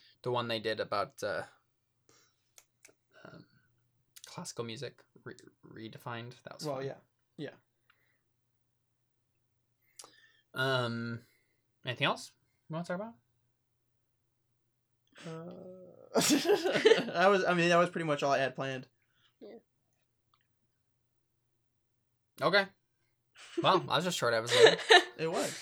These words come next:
Speaker 1: That's all right. That's all right. Um, well, there you go. Uh, you can find us, uh, on Twitter at Christ underscore art underscore show, at Facebook at facebook dot com slash Christian Artist Show, and at our website at christian artist show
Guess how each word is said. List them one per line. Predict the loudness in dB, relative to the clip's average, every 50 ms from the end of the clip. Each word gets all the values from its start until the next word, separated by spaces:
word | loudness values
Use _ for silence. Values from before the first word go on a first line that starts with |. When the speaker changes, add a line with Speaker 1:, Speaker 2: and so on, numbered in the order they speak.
| -16 -18 -4 _
Speaker 1:
That's | 0 2 2
all | 2
right. | 2 2 0 -4
That's | -10 -6 -4
all | -2 -2
right. | -2 -4 -6 -12 _ _ _ _ _ _ _ _ _ -6
Um, | -4 0 0 0 0 -2 -4 -6 -8 -8 -10 -12 -16 -20 -20 _ _ _ -16 -16 -16 -16 _ _ _ -2
well, | 4 4 6 8
there | 6 6 4
you | 4
go. | 4 4 4 4
Uh, | 0 -2 -2 -2 -2 -2
you | -4 -6
can | -6 -4
find | -2 -2 0 0
us, | -2 -4 -2
uh, | -2 0 0 0 0 -2
on | -4 -8 -6
Twitter | -4 -6 -6 -6 -8 -16 _ _ _
at | -6 -6 -6 -6
Christ | -4 -4 -4 -4 -4 -8
underscore | -8 -10 -10 -10 -8 -6 -4 -2
art | -2 -2 -2 -4
underscore | -8 -8 -8 -10 -10 -8 -8 -8 -8
show, | -6 -4 -2 -2 -2 -2
at | -4 -6 -8 -6
Facebook | -6 -8 -8 -6 -6 -6 -6 -6
at | -8 -6
facebook | -6 -10 -8 -8 -12 -10 -6
dot | -6 -8 -6
com | -2 -2 -2 -2 -4
slash | -6 -6 -6 -6 -6 -8 -10
Christian | -10 -12 -10 -10 -12 -10 -6
Artist | -6 -6 -4 -6 -6
Show, | -2 -2 -2 -2 -2
and | -4 -4 -4 -4 -4 -6 -6
at | -2 0
our | 2 2 2
website | 0 0 -2 -4 -4 -4 -12 -20 -20 -20 -20 -20 -20 _ _
at | -8 -8 -4
christian | -4 -4 -4 -2 -4 -4 -2
artist | -2 -2 -2 -4 -6 -6 -8 -10
show | -10 -6 -2 0 0 0 0 -2 -4